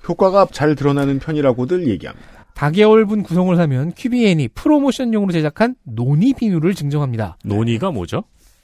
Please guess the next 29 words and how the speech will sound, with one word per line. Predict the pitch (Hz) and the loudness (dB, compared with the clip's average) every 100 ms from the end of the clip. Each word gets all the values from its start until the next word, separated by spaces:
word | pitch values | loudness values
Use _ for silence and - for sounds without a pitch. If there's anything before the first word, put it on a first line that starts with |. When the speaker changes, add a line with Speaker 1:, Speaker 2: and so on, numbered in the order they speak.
| _ _ _ _ | _ _ _ _
Speaker 2:
논이 | 131 156 208 262 | 0 2 4 4
성분이 | 262 254 240 240 | 2 0 0 -2
들어간 | 185 170 175 175 | 2 2 4 2
식물성 | 294 294 240 240 170 | 0 -2 0 -2 -2
비누라는데요. | 151 143 139 117 151 180 98 - _ | 0 0 0 0 2 2 0 -10 _
Speaker 1:
그, | 175 165 120 - _ _ _ 117 147 147 | -12 -10 -10 -14 _ _ _ -20 -10 2
왜 | 151 | 2
같은 | 127 107 151 | 2 -2 -2
말을 | 143 131 117 | 0 2 2
여러 | 110 | 0
번 | 101 | -2
하고 | 98 95 | -6 -6
그래? | 117 117 131 | -2 -4 -4
Speaker 3:
<laughs> | 175 - - - - - 254 - - - - _ _ _ _ _ - | -8 -4 -6 0 0 2 0 -2 -4 -10 -14 _ _ _ _ _ -8
어, | 113 | -6
논이라고, | 107 127 160 165 151 147 156 | -2 0 0 0 0 0 2
어, | |
이거 | 151 | 2
되게 | 151 135 | 2 2
Speaker 1:
신의 | 143 226 220 | 2 2 4
열매 | 175 165 165 175 160 | 4 4 2 -2 -2
논이. | 120 127 113 98 | -2 -2 -2 -6
신의 | |
Speaker 3:
지- | - 156 | -6 -4
Speaker 1:
열매가, | 214 208 202 202 170 - | -2 -2 -2 -4 -6 -10
신의 | 202 208 | -12 -8
열매가 | 196 180 175 180 151 | -8 -8 -8 -6 -4
왜 | 131 139 | -4 -6
논이? | 123 120 143 | -6 -8 -12